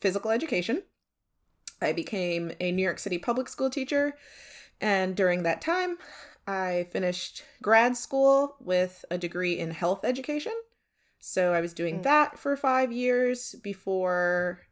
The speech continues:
Speaker 1: well, during that time, starting Geek Girl Strong through bartering with people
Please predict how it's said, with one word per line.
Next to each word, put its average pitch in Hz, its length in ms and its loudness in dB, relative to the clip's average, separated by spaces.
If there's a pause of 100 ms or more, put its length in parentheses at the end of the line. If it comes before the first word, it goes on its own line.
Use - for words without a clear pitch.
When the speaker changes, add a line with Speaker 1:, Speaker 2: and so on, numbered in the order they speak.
(140)
Speaker 1:
well, 185 220 4
during 208 420 2
that 175 220 0
time, 165 280 -4
starting 175 540 0
Geek 170 160 -6
Girl 160 180 2
Strong 165 360 -2
through 196 140 -4
bartering 220 580 2 (200)
with 202 200 -4
people 202 440 -4